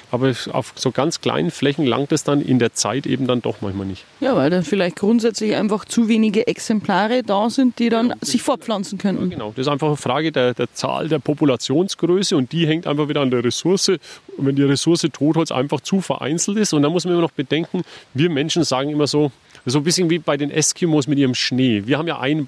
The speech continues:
Speaker 1: Wort für Schnee und die Eskimos, ich weiß nicht, wie viele verschiedene Worte für Schnee bei, in der Sprache existieren. Und beim Totholz auch so, wir reden von Totholz und subsumieren einfach mal alles tote Holz.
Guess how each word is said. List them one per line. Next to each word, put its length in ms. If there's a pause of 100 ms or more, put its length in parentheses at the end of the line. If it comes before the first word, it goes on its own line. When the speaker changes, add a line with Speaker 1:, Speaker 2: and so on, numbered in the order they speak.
(140)
Speaker 1:
Wort 220
für 200
Schnee 420
und 140
die 80
Eskimos, 440
ich 100
weiß 160
nicht, 120
wie 100
viele 380
verschiedene 580
Worte 260
für 140
Schnee 480 (300)
bei, 120
in 180
der 120
Sprache 440
existieren. 640 (400)
Und 80
beim 160
Totholz 380
auch 160
so, 180
wir 140
reden 200
von 300
Totholz 720 (480)
und 200
subsumieren 600
einfach 200
mal 140
alles 260
tote 320
Holz. 340